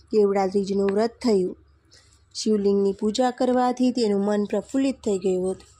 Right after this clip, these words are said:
અને પાર્વતીજી ધ્યાન કરવા લાગ્યા. ભગવાન શિવજી તેમની પૂજા ભક્તિ જોઈને ત્યાં પ્રગટ થયા અને પાર્વતીજીને કંઈક વરદાન માંગવા કહ્યું.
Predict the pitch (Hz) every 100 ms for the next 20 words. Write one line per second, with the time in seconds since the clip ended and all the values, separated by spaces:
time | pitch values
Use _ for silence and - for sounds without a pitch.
0 | _ _ - - - - _ 202 196 190
1 | 196 208 220 240 254 233 208 190 180 220
2 | 233 240 220 175 185 175 - _ _ _
3 | - - _ 208 190 196 196 196 - -
4 | 240 233 233 247 233 196 185 190 190 _
5 | - - - - - - - - - -
6 | - - 214 202 208 196 202 196 202 196
7 | 226 247 247 240 240 240 247 240 247 -
8 | 202 180 220 - _ _ _ _ - 196
9 | 190 196 196 220 240 247 220 247 240 247
10 | 240 _ _ _ _ _ _ _ _ _
11 | 208 196 190 196 196 190 247 262 247 233
12 | 226 208 208 196 180 175